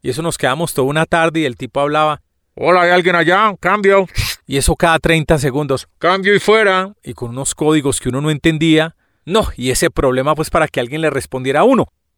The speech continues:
Pero había radioaficionados. Y aunque es una tecnología en desuso, que no es masiva,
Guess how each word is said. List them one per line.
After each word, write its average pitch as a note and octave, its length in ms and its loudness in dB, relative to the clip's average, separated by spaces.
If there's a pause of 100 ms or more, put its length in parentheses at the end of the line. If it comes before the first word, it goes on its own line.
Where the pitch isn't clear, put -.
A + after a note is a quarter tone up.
Pero G#2+ 300 -4
había C#3 580 0
radioaficionados. C#3 1400 0 (340)
Y D#3 160 0
aunque F3 340 2
es E3 120 2
una A3+ 180 2
tecnología E3+ 800 2
en F#3+ 120 0
desuso, G3 760 4 (280)
que D#3+ 140 -2
no D#3+ 180 -2
es D#3 120 0
masiva, F#3+ 640 2